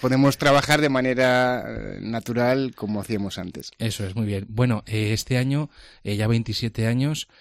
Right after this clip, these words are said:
Speaker 2: eh, podríamos decir que es el año en el que celebráis los veinticinco de un modo más ya, porque el veinticinco no se pudo celebrar bien. El veintiséis quedó así un poco por los aforos, que hubo que hacerlo que si en un día unos, en otro día otros, no estuvieron juntos. Al final,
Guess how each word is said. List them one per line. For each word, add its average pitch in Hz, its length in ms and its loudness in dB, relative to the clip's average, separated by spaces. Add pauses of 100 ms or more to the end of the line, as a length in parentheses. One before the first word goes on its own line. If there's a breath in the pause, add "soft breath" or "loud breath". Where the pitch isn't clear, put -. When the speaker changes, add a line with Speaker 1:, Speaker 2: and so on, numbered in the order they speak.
(280 loud breath)
Speaker 2:
eh, 101 540 -2
podríamos 110 360 0
decir 117 220 0
que 117 100 -4
es - 100 -2
el 110 100 0
año 113 180 2
en 101 60 2
el 101 60 0
que 104 100 -4
celebráis 104 360 -2
los 110 140 0
veinticinco 107 760 0
de 110 80 2
un 110 100 4
modo 110 240 4
más 110 240 2
ya, 107 240 0 (360 loud breath)
porque 101 200 -6
el 98 140 -4
veinticinco 110 380 2
no 127 60 6
se 127 100 4
pudo 120 200 6
celebrar 117 560 4
bien. 101 320 -2 (280 loud breath)
El 110 200 -2
veintiséis 110 640 2
quedó 113 320 2
así 123 240 2
un 120 80 -2
poco 127 200 0
por 113 160 0
los 107 200 -2
aforos, 101 460 -4 (220 loud breath)
que - 80 -10
hubo 107 60 -4
que 107 60 -4
hacerlo 107 220 -2
que 104 100 -6
si 110 80 -6
en 107 60 -2
un 110 240 2
día 107 200 0
unos, 127 420 4 (180 loud breath)
en 104 100 -6
otro 107 160 -2
día 110 120 0
otros, 120 200 -2
no 113 80 -2
estuvieron 117 380 0
juntos. 190 500 0
Al 101 100 -6
final, 135 320 0